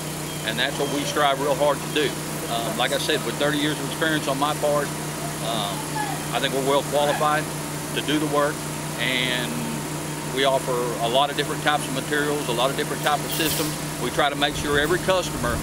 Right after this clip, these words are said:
gets the system that they need, that they are gonna be happy with the job at the end of the job, because they're the ones that have to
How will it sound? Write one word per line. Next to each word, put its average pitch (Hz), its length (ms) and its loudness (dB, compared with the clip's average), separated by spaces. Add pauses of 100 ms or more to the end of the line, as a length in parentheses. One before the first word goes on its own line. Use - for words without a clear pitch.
(520)
gets 156 320 2
the 156 80 -2
system 151 480 -2
that 131 160 -2
they 127 160 0
need, 131 160 0 (840)
that 110 200 0
they 131 320 0 (380)
are 127 80 0
gonna 143 200 2
be 143 100 -2
happy 151 440 0 (100)
with 120 240 2 (400)
the 147 140 -4
job 131 340 4 (240)
at 120 120 0
the 127 120 0
end 170 80 0
of 165 80 0
the 127 160 0
job, 123 260 2
because 139 300 -2
they're 139 160 2
the 143 160 0
ones 143 220 0
that 147 80 -2
have 147 180 0
to 151 80 -6